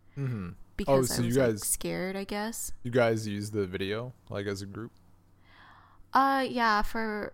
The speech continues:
Speaker 1: Hmm.
Speaker 2: chat, I think Chat Roulette we did,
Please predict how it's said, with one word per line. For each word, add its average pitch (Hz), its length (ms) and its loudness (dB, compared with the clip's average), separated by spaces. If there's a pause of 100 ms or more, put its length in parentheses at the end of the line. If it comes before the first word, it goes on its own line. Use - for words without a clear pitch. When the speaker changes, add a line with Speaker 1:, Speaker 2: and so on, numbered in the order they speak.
(140)
Speaker 1:
Hmm. 117 340 -2
Speaker 2:
chat, 233 760 -4
I 277 100 0
think 523 240 -10
Chat 233 420 -2
Roulette - 380 -8
we 202 120 -8
did, 208 440 -10